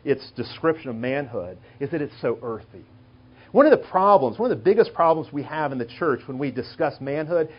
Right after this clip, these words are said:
is we tend to over-spiritualize manhood. Now again, don't misunderstand me. Men should be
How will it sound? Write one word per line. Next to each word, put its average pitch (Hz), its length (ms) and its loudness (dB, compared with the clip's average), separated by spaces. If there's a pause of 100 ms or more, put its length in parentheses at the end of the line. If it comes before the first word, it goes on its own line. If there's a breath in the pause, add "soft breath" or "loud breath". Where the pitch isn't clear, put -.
is 156 120 -4
we 170 120 -2
tend 220 240 -6
to 160 160 -4
over-spiritualize 190 1160 0
manhood. 101 520 -10 (640 soft breath)
Now 180 60 2
again, 160 280 2
don't 185 220 4
misunderstand 156 720 -4
me. 120 80 -4
Men 139 220 -2
should 143 200 -6
be 120 120 -8